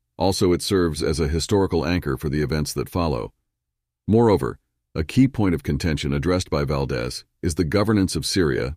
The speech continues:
by Quirinius, which has been a subject of historical debate. Critics have emphasized seeming inconsistencies in Luke's account regarding the timeline.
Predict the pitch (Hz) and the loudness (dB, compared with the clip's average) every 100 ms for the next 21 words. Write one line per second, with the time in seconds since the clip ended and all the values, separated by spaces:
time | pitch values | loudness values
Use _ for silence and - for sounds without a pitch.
0 | - 78 73 82 82 95 64 - - - | -6 -4 -2 0 2 2 0 -4 -10 -14
1 | _ _ _ _ 85 85 80 85 76 - | _ _ _ _ -6 -2 -2 0 -2 -2
2 | 85 76 71 73 76 71 92 82 73 69 | -2 -2 -2 -4 -2 -2 0 0 -2 -4
3 | 67 69 50 - _ _ _ _ _ - | -2 -4 -4 -10 _ _ _ _ _ 0
4 | 135 139 107 87 101 85 - 76 73 69 | 2 4 2 2 2 0 -2 0 -2 -4
5 | - - 98 92 87 104 95 80 110 - | -6 0 2 4 4 2 2 0 0 0
6 | 78 - 65 67 78 80 - 73 85 65 | -2 -2 -4 -2 0 0 -2 -2 -2 0
7 | 76 78 76 69 67 87 87 73 58 | -2 0 0 -2 0 0 2 0 -4